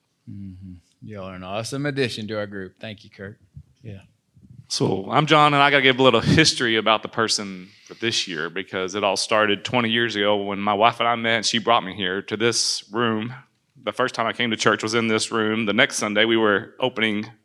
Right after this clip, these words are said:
Speaker 2: that building over there. It was the second Sunday here. Um, we had community group leaders like Pam and Ellen Long, and Jim and Jean Cross,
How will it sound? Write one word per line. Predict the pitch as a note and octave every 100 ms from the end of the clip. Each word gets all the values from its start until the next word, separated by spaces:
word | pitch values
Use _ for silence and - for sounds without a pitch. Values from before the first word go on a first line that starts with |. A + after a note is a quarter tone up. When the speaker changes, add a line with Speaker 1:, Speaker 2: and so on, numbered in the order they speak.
| _ _ -
Speaker 2:
that | - F#2+
building | G2 F#2+
over | G2 F2+
there. | F#2 G#2 E2
It | D2+
was | F2
the | F2+
second | - C3 E2+
Sunday | C#2+ E2+ D#2 C2+
here. | E2+ C#2+ - _ _ - A#2+ A2+ _ B2 _ -
Um, | G#2+ G#2 G#2 G2 G#2+ - - _ _ _
we | A#2+
had | C3+ B2+
community | - D3 B2+
group | B2+
leaders | C3 C3 A#2
like | G2
Pam | - B2+ B2+
and |
Ellen | A#2+ A#2+ A#2+
Long, | A#2+ A#2+ B2 B2+ C3 - G#2
and | F#2+
Jim | A#2
and | A#2
Jean | G#2+ A#2 A2+
Cross, | - A2 A2 B2 - -